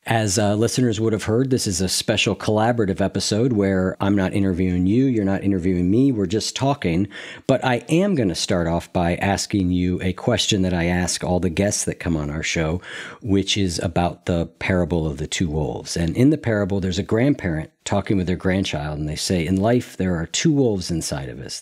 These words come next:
that are always at battle. One is a good wolf, which represents things like kindness and bravery and love.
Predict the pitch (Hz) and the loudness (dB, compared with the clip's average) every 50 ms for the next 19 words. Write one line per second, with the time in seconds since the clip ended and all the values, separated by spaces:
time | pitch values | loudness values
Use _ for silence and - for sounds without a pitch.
0 | - - 95 92 85 - - 87 85 82 85 76 - 73 - - 71 - - - | -4 -2 0 0 0 0 0 -2 0 0 -2 -4 -4 -6 -6 -6 -8 -8 -8 -10
1 | - - - _ _ _ _ _ - - - - - - - - 131 143 135 113 | -12 -14 -18 _ _ _ _ _ -20 -20 -16 -16 -14 -14 -6 0 2 4 4 4
2 | 92 92 85 78 107 107 127 123 123 135 160 170 - - - - _ _ - 104 | 2 0 0 2 2 2 2 2 2 0 -2 -2 -6 -12 -20 -20 _ _ -4 -2
3 | 104 - - 107 92 - 104 85 98 92 85 - - 98 95 87 82 90 90 85 | -2 0 2 0 2 2 0 0 0 0 0 0 0 0 0 0 0 0 -2 -2
4 | - - - - 123 127 107 90 71 64 - - - 80 78 78 76 82 87 92 | -4 -6 -2 0 2 2 2 2 0 -2 -4 -4 -4 -4 -4 -4 -2 0 2 4
5 | 104 101 85 80 80 73 76 76 78 73 71 82 87 - 98 101 - - - | 2 2 2 -2 -4 -4 -4 -4 -4 -4 -2 -2 -2 -2 -4 -8 -12 -16 -18